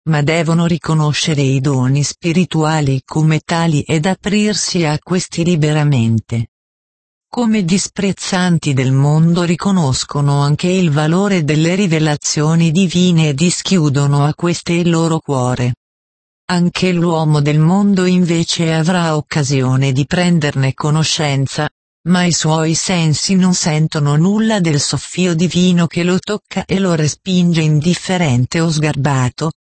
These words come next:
perché gli sembra che il mondo gli offra qualcosa di più prezioso. E così sulla terra i doni preziosi rimangono inosservati che nell'aldilà sono tutta la ricchezza della sua anima,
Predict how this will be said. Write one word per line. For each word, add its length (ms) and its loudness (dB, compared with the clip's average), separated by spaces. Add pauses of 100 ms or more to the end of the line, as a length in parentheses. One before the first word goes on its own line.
(280)
perché 460 -2
gli 140 0
sembra 520 0
che 140 -6
il 240 2
mondo 400 2
gli 160 0
offra 680 -4
qualcosa 680 -2
di 220 0
più 180 -2
prezioso. 880 -2 (760)
E 140 -2
così 400 -2
sulla 320 -2
terra 440 -2
i 140 0
doni 360 0
preziosi 800 -2
rimangono 800 2
inosservati 1000 0
che 160 0
nell'aldilà 680 2
sono 500 -2
tutta 440 -4
la 140 0
ricchezza 580 -2
della 300 0
sua 380 0
anima, 520 2